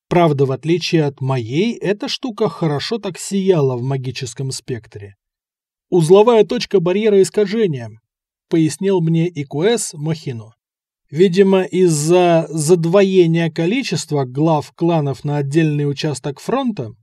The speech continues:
к нам поставили уже знакомого Лейта. Дзию там, куда сейчас направляют пулемёты.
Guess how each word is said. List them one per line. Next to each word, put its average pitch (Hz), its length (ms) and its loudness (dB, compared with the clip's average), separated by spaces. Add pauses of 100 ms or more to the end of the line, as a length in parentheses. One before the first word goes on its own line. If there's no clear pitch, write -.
(360)
к 185 80 0
нам 254 240 0
поставили 226 500 0
уже 190 300 4
знакомого 180 640 -2
Лейта. 123 540 0 (680)
Дзию 151 840 0
там, 208 320 0
куда 170 220 -2
сейчас 170 380 -2
направляют 165 640 0
пулемёты. 170 500 0